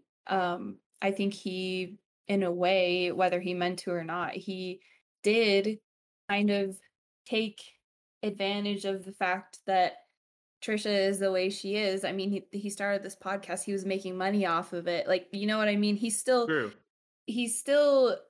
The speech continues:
Speaker 2: He definitely
Speaker 1: um,
Speaker 2: played to the strengths.
Speaker 1: responsible.
Speaker 2: Yeah, he
Speaker 1: Yeah.
Speaker 2: definitely played to the strengths for sure, and I, I think we should also preface, like, if you don't know who Ethan Klein is or, like, his work, he has made his career on, like, calling people out on their shit and, like, then giving them shit about it, like,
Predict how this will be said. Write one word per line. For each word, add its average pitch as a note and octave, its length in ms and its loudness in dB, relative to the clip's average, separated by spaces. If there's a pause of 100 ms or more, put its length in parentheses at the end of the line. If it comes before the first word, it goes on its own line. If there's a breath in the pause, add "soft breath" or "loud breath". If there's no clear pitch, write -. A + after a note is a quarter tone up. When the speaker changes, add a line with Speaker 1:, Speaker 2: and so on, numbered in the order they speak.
(420)
Speaker 2:
He G3+ 60 2
definitely A3 280 4
Speaker 1:
um, G3 80 -4
Speaker 2:
played D#3+ 240 2
to C#3+ 60 4
the A2 120 -2
strengths. C3 680 2
Speaker 1:
responsible. - 40 -20 (300)
Speaker 2:
Yeah, D3 180 2
he G#3+ 40 4
Speaker 1:
Yeah. F#3+ 60 4
Speaker 2:
definitely G3 240 -2
played E3 160 0
to C3 60 -10
the A#2+ 60 -8
strengths A#2+ 320 -6
for A2+ 140 -12
sure, A2 260 -8
and D3 240 -6 (280 soft breath)
I, E3+ 260 -2
I - 20 -6
think A3 160 -4
we G3 80 -4
should D3+ 140 -6
also C#3 200 -2
preface, B2+ 400 -8
like, A#2+ 140 -6
if C#3 160 -14
you F#3+ 80 -8
don't G#3 220 -4
know C3+ 120 -2
who C3+ 180 -8
Ethan A#2+ 340 -12
Klein A2 360 -10
is B2 200 -8
or, A#2+ 180 -8
like, G#2+ 160 -6
his A2+ 220 -12
work, A2 260 -8 (240 soft breath)
he G3+ 500 -6
has C#3 240 -6
made C3 380 -4
his B2+ 180 -8
career A2+ 560 -6
on, A2+ 220 -6
like, G2+ 260 -4 (140)
calling C3 300 -2
people B2 200 -4
out G#2+ 140 0
on G#2+ 100 -4
their F2 120 -14
shit F#2+ 480 -10
and, A#2 200 -4
like, G#2 240 -4 (280)
then C3 360 -4
giving B2+ 520 -2
them G#2 180 -8
shit G#2+ 220 -8
about G2+ 360 -4
it, G2 120 -12
like, C#3 180 -2